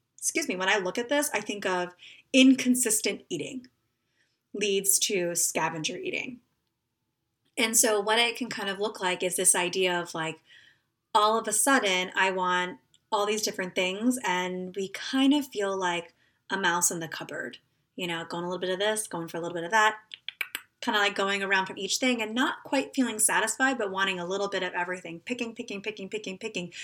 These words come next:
searching and seeking for that something that you're kind of craving and desiring, but it's not quite available. And so you're picking at different things in order to get to that point.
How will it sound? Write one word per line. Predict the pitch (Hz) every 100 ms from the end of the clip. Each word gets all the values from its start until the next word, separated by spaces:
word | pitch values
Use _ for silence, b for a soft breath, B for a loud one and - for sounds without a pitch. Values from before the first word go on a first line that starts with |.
| B B -
searching | - - 285 311 - - 180 175
and | 170
seeking | - - 294 349 - 180 170 170 B B B
for | - 208
that | 185 -
something | - 240 240 - 196
that | 190 175
you're | 170
kind | - 185
of | 170
craving | - - 175 170 185
and | 180 175
desiring, | - 160 170 202 226
but | 226
it's | 180 175
not | 170 -
quite | - 165
available. | 160 - - - - - 247 247 B B -
And | 208
so | 202
you're | 185 180
picking | 180 202 185
at | 170
different | 175 180 170
things | 175 170
in | 165
order | 165 165
to | 160
get | - - - -
to | 196
that | 165 -
point. | - 190 165 135